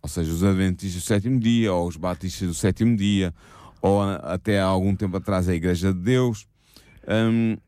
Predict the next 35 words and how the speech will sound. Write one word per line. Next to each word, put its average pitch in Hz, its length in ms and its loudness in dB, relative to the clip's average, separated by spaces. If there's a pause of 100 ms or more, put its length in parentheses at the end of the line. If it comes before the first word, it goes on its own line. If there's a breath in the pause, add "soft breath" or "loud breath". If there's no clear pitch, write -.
(180)
afirmam 147 640 0
que 143 160 -6
os 135 160 2
dias 127 640 -2 (360 soft breath)
referidos 139 560 0
em 117 140 0
Gálatas 107 480 -2
quatro, 101 380 -2
dez 117 440 0 (240 soft breath)
nada 143 480 0
têm 147 200 0
a - 20 2
ver 139 140 -4
com - 120 -8
o 127 40 2
sábado 135 320 -2
semanal 131 520 0
imposto 131 440 0
pelo 131 260 -2
Decálogo, 113 500 0 (320)
pelos 92 180 0
Dez 104 140 2
Mandamentos, 113 560 0 (360 loud breath)
mas 139 220 0
refere-se 135 400 -2
aos 131 160 0
dias 156 280 -2
festivos 127 420 0
do 113 100 -4
calendário 127 460 2
judaico 92 540 0
que 143 100 -2
eram 143 180 0
comemorados 127 600 0
anualmente. 127 720 0